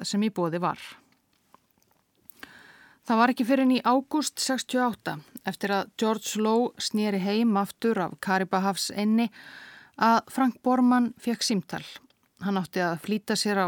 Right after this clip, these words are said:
fund yfirboðara sinna hjá nasa í Houston. Þar fékk hann spurninguna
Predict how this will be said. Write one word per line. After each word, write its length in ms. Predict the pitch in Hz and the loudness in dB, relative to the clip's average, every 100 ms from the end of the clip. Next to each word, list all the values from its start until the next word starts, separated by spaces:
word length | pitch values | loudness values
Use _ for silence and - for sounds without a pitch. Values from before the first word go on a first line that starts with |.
| 165 | -2
fund 420 | - 214 208 - 196 | -2 0 0 -4 -2
yfirboðara 560 | 202 208 - 208 202 | 0 0 0 0 0
sinna 320 | 190 220 208 190 | 0 0 0 0
hjá 160 | 185 | 0
nasa 480 | 180 202 190 - 175 202 | 0 0 0 -2 -4 -4
í 80 | 185 | -4
Houston. 400 | 220 - - 165 - _ _ - - - - - - _ | -6 -6 -10 -10 -14 _ _ -20 -20 -20 -20 -20 -20 _
Þar 220 | - 240 | -2 0
fékk 240 | 277 262 - | 0 0 2
hann 140 | 262 240 | 0 0
spurninguna 680 | - 254 240 247 220 240 233 | -4 -2 2 2 2 2 2